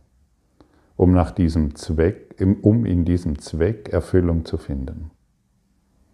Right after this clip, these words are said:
Wir binden uns an die Erde. Wir binden uns an eine niederfrequente Schwingung. Wir binden uns an den Körper.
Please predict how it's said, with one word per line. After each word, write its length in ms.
Wir 160
binden 580
uns 480
an 220
die 140
Erde. 480
Wir 120
binden 480
uns 600
an 180
eine 300
niederfrequente 1300
Schwingung. 640
Wir 120
binden 420
uns 640
an 200
den 200
Körper. 520